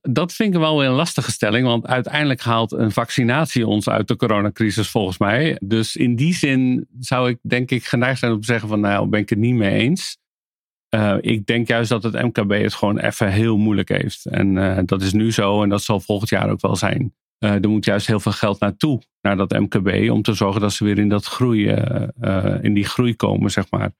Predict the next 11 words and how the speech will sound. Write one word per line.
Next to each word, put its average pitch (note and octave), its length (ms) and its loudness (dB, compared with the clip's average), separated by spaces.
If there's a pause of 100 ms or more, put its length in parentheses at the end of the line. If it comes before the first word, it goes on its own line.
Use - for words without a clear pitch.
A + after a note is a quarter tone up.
(140)
Uiteindelijk A#2 640 0
worden G2+ 220 0
ze G#2+ 100 0
dan A2 180 2
wel A2+ 140 2
weer G#2 160 2
een G2 120 2
ba-, G#2+ 180 0
een A2 160 0
banengenerator, G2+ 880 0
hè? D3 80 0